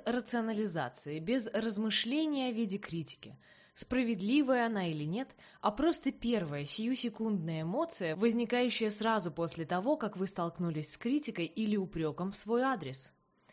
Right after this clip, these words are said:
Что в этот момент чувствуете и какое возникает спонтанное желание? Внимание!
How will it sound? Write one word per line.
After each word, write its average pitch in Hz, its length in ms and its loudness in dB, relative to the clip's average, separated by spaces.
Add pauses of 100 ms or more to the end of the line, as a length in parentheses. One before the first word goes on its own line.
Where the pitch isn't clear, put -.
(280)
Что - 340 2
в 320 80 2
этот 285 200 0
момент 254 480 0
чувствуете 151 720 -4
и 190 160 -8
какое 277 480 2
возникает 233 640 0
спонтанное 156 720 0
желание? 147 600 -4 (600)
Внимание! 135 580 -4